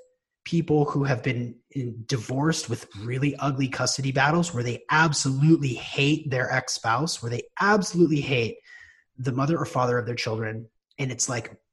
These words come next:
fucking with their whole life. Like, they can't think of anything else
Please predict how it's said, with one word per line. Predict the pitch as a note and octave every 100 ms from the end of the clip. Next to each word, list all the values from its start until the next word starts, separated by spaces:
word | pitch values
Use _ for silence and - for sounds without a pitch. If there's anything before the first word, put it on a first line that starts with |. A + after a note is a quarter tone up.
| _
fucking | - - D3 D3
with | C3 B2+
their | A#2
whole | B2+ G#2+
life. | G2 G2 F2 - B2+
Like, | A#2
they | C3+
can't | C3+ - C#3
think | - C#3+
of | A#2+
anything | B2+ A#2+ - A#2+
else | A2+